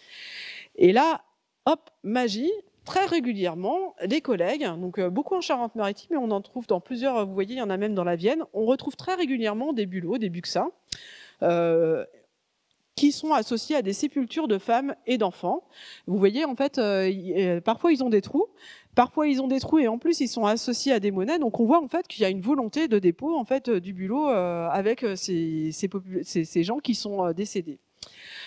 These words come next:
Alors, ce que je ne sais pas encore, donc là, c'est une enquête en cours, donc là, c'est, c'est, c'est presque un, ouais, c'est un scoop. C'est la que-, la, la question, bah, le but de mon travail, c'est de savoir que fait le bulot dans ces sépultures. Alors, si vous avez la réponse, merci de me la donner, ça m'évitera des heures et des heures de recherche.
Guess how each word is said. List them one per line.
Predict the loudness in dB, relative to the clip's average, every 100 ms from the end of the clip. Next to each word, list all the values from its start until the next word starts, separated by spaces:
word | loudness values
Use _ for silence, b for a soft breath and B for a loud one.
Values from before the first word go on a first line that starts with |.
| B 0
Alors, | 0
ce | 2
que | 0
je | 0
ne | 0
sais | -2
pas | 2 2
encore, | 2 0 0 2 0 -4
donc | -8 -2
là, | -2
c'est | -2 -6
une | -2 -2
enquête | -2 -2
en | -2
cours, | -4 -4
donc | -4 -4
là, | -8
c'est, | -6 -10 _
c'est, | -6 -2 -2 -4 -8
c'est | _ -10
presque | -8 -8 -8
un, | -8 -8 -8
ouais, | -8
c'est | -10 -6
un | -8
scoop. | -4 0 0 0 -6 B B B B B
C'est | -6 0 2
la | 2
que-, | -2 -4
la, | 0 0
la | 2 0
question, | 0 -10 -4
bah, | 0 2
le | 2
but | 0 -2
de | -2
mon | -2
travail, | 0 0 0
c'est | -4
de | -4
savoir | 0 2 0 -2 -18 _ 0
que | 2
fait | 2 -2
le | -2
bulot | -2 -2 -2
dans | -4
ces | -6 -6
sépultures. | -8 -8 -8 -4 -2
Alors, | -2 -6
si | -8
vous | -2 -2
avez | 0
la | -2
réponse, | -2 -6 -8 -12 -14
merci | 0 0 2 -2
de |
me | 2
la | 2
donner, | 2 -2
ça | -2 -2
m'évitera | -2 -4 -2 0
des | 0 0
heures | -2
et | -2
des | -4 -6
heures | -10
de |
recherche. | -8 -6 -4 -4 -8